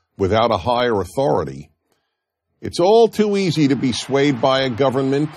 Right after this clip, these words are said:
or a demagogue or an ideology, or to rationalize that the wrong you're doing isn't really wrong.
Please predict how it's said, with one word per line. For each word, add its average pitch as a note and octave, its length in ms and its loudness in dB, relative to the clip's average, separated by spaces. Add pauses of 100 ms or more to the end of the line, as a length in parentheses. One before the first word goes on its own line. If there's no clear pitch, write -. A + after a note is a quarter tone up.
(300)
or G#2+ 180 0
a F#2 60 -2
demagogue C3+ 880 0
or G2 140 -2
an G#2 80 -4
ideology, B2+ 1000 0 (440)
or C#3 140 4
to D3 60 4
rationalize B2 1120 0
that A2 180 -4
the A#2+ 80 0
wrong C#3 400 0
you're A#2 180 2
doing A2 640 0
isn't B2+ 360 0
really A2 320 2
wrong. G2+ 520 -2